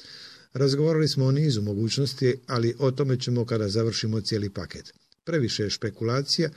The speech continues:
ali to je prirodno u ovakvim okolnostima. Možemo se igrati matematike, ali mislim da je ovo o čemu razgovaramo razumno i upravo na onim temeljima na kojima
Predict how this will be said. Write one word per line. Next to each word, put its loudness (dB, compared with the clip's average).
ali 2
to 2
je 4
prirodno 2
u 0
ovakvim 0
okolnostima. 0
Možemo 2
se 4
igrati 4
matematike, 0
ali 4
mislim 2
da 4
je 6
ovo 4
o 0
čemu 2
razgovaramo 2
razumno 2
i -2
upravo 2
na -2
onim 0
temeljima 2
na -2
kojima -2